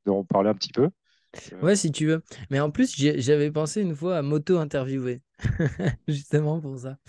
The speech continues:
Speaker 1: bah, si
Speaker 2: Parce
Speaker 1: tu veux, je veux, je veux bien faire ton, ton toi,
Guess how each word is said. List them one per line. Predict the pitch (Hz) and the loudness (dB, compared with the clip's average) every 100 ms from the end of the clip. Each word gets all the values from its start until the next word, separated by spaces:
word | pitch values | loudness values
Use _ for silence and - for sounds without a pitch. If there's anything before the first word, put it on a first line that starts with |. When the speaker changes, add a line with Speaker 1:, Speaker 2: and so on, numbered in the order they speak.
| - - - | -20 -20 -18
Speaker 1:
bah, | - 107 107 | -4 2 2
si | - | 2
Speaker 2:
Parce | |
Speaker 1:
tu | 147 131 | 0 4
veux, | 180 | 4
je | - | 6
veux, | 131 135 | 4 4
je | 131 | 4
veux | 123 | 4
bien | 160 | 4
faire | 156 147 | 4 0
ton, | - 131 123 123 120 117 117 113 _ _ _ _ | -2 -4 -4 -4 -4 -6 -10 -16 _ _ _ _
ton | 123 | -2
toi, | 127 - 143 | 0 6 6